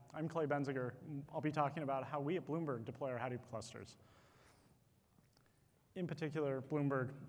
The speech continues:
we're a very open company. So I want to explain, we've open sourced all of these recipes. For us,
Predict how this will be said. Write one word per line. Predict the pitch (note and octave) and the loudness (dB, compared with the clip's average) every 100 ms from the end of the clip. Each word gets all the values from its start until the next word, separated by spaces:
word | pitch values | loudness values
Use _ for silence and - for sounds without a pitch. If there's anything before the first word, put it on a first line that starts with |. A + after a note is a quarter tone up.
| - | -6
we're | D3+ D3 | 2 4
a | |
very | E3+ D3+ | 6 6
open | D3+ D3 C3 | 4 4 2
company. | C#3+ B2+ A2+ G#2 - - | 2 0 -6 -8 -14 -8
So | D#3 | 2
I | D3+ | 4
want | D3 | 4
to | |
explain, | C3+ F3+ C#3 | 2 0 2
we've | C#3 - | 0 0
open | F3+ F3+ | 0 0
sourced | - F3 C#3+ - - | 2 2 2 0 -8
all | - C#3 C#3 | -2 0 0
of | A#2+ | 0
these | A#2+ A2+ | -2 -2
recipes. | A#2+ B2 B2 A2 G2 - - - - - - - - _ - | -4 -4 -6 -6 -8 -14 -18 -20 -20 -20 -20 -20 -20 _ 0
For | E3+ | 6
us, | E3 D#3 - | 8 6 2